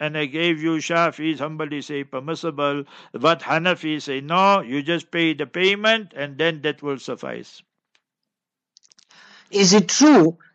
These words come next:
Speaker 2: that Samiri used the sand of Jibrail alayhi salam to make the calf come to life?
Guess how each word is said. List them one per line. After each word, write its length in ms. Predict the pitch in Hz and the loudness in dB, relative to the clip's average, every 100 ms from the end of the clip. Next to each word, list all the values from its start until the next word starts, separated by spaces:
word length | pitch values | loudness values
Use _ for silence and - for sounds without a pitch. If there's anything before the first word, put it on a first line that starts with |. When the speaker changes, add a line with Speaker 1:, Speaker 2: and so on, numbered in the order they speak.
| _ _ 135 | _ _ 4
Speaker 2:
that 240 | 165 175 | 6 6
Samiri 1040 | - - 240 247 247 233 226 247 196 131 _ _ _ _ _ | 4 4 6 8 8 8 8 8 6 4 _ _ _ _ _
used 580 | - - 147 240 269 208 | -10 -2 4 6 6 6
the 120 | 202 | 4
sand 420 | 170 220 208 214 196 | 6 6 6 8 6
of 140 | 170 | 6
Jibrail 800 | 131 185 180 180 175 196 233 226 | 4 4 6 6 6 6 6 6
alayhi 320 | 185 170 170 | 8 8 6
salam 640 | - 180 170 175 180 180 - | 6 6 8 6 6 2 -2
to 140 | - 170 | 2 6
make 280 | 170 185 | 6 6
the 140 | 160 160 | 4 4
calf 400 | 175 170 175 - | 6 6 6 2
come 240 | 165 156 | 2 4
to 160 | 147 151 | 4 6
life? 400 | 139 127 117 | 6 6 2